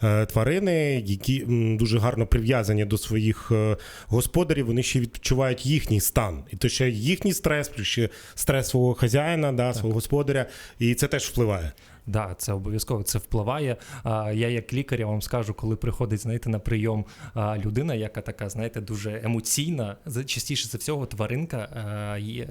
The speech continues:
Speaker 2: її улюбленець буде такий ж самий емоційний і навпаки. Якщо та людина спокійна, тварина буде спокійніша. Вот. А, і один із самих частих, е, стресів, яка відчуває, які відчуває тваринка, це коли вона звикла до, до людини,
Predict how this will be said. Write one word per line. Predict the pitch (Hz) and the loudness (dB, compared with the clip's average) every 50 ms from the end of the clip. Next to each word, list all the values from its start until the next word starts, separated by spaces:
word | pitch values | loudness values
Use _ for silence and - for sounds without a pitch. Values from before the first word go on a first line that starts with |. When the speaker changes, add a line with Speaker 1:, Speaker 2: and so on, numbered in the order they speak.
| 123 117 | -6 -6
Speaker 2:
її | 113 110 110 110 110 | -4 -4 -2 -2 -2
улюбленець | 107 107 127 139 135 123 110 107 98 | 0 0 -2 -2 0 -2 -2 -2 -4
буде | 107 110 107 - 117 | -4 -6 -4 -4 -4
такий | 107 - - 123 - - 123 | -6 -4 -6 -6 -4 -4 -4
ж | - - | -2 -2
самий | - 123 120 113 110 | -2 0 0 0 0
емоційний | 107 107 107 - - - 113 104 101 92 92 92 - - | 0 0 0 0 0 0 0 0 0 -2 -4 -8 -10 -8
і | 135 117 | -6 -6
навпаки. | 107 101 - - - - - 104 90 98 - _ _ - | -6 -6 -6 -8 -8 -8 -8 -10 -12 -12 -16 _ _ -12
Якщо | 123 110 - - 113 | -12 -8 -6 -6 -6
та | - 127 123 | -6 -6 -6
людина | 123 110 113 113 117 110 107 | -4 -4 -2 -2 -2 -2 -4
спокійна, | - - - 113 - 143 160 175 156 - - - - - | -4 -6 -10 -10 -6 -6 -6 -6 -6 -8 -10 -18 -18 -14
тварина | - 117 107 110 113 120 117 113 | -10 -6 -4 -2 -2 0 -2 -2
буде | 104 110 107 104 | -2 -2 -4 -6
спокійніша. | - - - 117 - 120 117 117 110 92 - - - - - - - - - - - - | -6 -4 -6 -4 -2 -2 0 0 0 -2 -4 -6 -10 -12 -16 -18 -20 -18 -18 -18 -14 -10
Вот. | 117 107 107 95 95 - - - - - | -6 -4 -4 -4 -4 -6 -10 -20 -14 -8
А, | - 113 104 104 104 - | -4 -4 -4 -4 -4 -4
і | 120 117 117 117 123 | -4 -4 -4 -4 -4
один | 123 117 120 117 127 127 120 | -4 -4 -2 -2 -2 -2 -2
із | - | -2
самих | - 127 117 117 110 | -2 -2 -2 -2 -2
частих, | - - 123 117 - - 117 - - - | -2 -2 -4 -4 -4 -4 -6 -6 -6 -6
е, | 113 107 110 - | -4 -4 -4 -4
стресів, | - - - - 120 127 123 - - 117 - - | -6 -8 -6 -4 -6 -6 -4 -4 -4 -4 -6 -4
яка | 120 110 107 - - 117 | -4 -4 -4 -4 -4 -4
відчуває, | 110 107 - - - 110 113 110 110 117 123 123 123 117 | -4 -4 -4 -4 -2 -2 -2 -2 -4 -4 -6 -6 -6 -6
які | 117 113 - 117 | -6 -4 -4 -4
відчуває | 110 107 - - - 117 113 110 | -4 -4 -4 -4 -4 -2 -2 -4
тваринка, | 98 - 104 107 117 131 165 165 - 123 - - - - | -4 -4 -4 -4 -2 -2 -4 -4 -6 -8 -8 -10 -20 -18
це | - - - | -12 -12 -10
коли | - - 107 104 113 98 - - - | -6 -4 -2 -2 -2 -4 -6 -10 -10
вона | - 113 101 104 | -6 -4 -4 -4
звикла | 101 95 104 123 123 - 110 98 95 - - | -4 -2 -2 -4 -2 -2 -4 -8 -8 -8 -10
до, | 110 104 107 101 101 98 - - - 143 | -10 -8 -6 -6 -6 -8 -12 -14 -18 -10
до | 143 113 110 | -6 -4 -4
людини, | 98 101 101 101 107 117 143 139 110 | -2 -2 -4 -2 -2 -2 -2 -4 -6